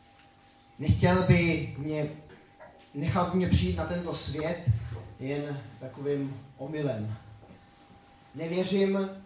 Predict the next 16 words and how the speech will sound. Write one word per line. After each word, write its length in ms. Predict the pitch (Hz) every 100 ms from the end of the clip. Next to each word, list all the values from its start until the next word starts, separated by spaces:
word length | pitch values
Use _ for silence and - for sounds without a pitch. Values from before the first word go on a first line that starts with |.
| -
v 20 |
Pána 280 | - 143 143
Boha, 600 | 139 139 147 156 165 - - - - -
eh, 400 | 131 135 135 135 131 -
kterému 440 | - - 143 156 156
by 100 | 160
na 120 | 151
mě 420 | 160 170 165 - -
osobně 420 | 143 - 170 160 160
nezáleželo, 880 | 160 170 165 165 151 147 117 110 - - - - - - - -
který 220 | 131 131
by 300 | 135 139 139 - - - 110
ve 60 | 143
mně 460 | 147 151 151 139 - - 123
neměl 340 | 135 139 139
zalíbení. 640 | 135 143 151 143 117 113